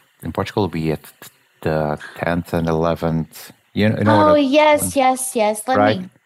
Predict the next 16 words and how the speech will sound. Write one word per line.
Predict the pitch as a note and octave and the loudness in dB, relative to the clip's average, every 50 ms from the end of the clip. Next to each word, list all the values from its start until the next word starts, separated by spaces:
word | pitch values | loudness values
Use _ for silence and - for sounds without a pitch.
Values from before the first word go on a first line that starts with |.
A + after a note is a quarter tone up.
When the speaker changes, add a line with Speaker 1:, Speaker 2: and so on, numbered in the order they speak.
| _ _ _ - | _ _ _ -6
Speaker 2:
yeah. | A3+ A3 A3 G#3 F#3 F3 E3+ - - - - - _ _ | -2 0 0 0 0 -2 -4 -8 -12 -18 -20 -20 _ _
Speaker 1:
So, | - - A2 F#2+ | -4 0 0 2
yeah, | F#3+ G3+ - | 2 2 2
but | - A2 G#2+ | 2 0 0
Speaker 2:
Um, | G#2+ G#2+ G#2+ - _ _ | -2 -4 -6 -8 _ _
Speaker 1:
this | - G#2+ G2+ - - | -12 -12 -10 -10 -12
is, | G#2 F2 - | -14 -8 -4
this | G#2+ A2+ G#2 - - | -2 -2 -2 -2 0
in | A2 A2+ | 0 0
English, | A#2 A#2+ G#2+ - - | 2 0 -2 -2 -4
we | G2 | -4
would, | F#2 F2+ - - - - - G#2+ - - | -4 -4 -6 -10 -18 -18 -18 -18 -10 -8
that's | F#2 F2 - | -8 -8 -8
called | - - F#2 F2+ E2+ F2 | -4 -2 0 0 0 0
the | F2 | 0
recorder. | E2+ E2+ D#2+ - - F2+ E2+ D#2+ D2+ E2 D#2 D2+ D2+ | -2 -2 -4 -4 -4 -2 -2 0 -2 -2 -4 -6 -8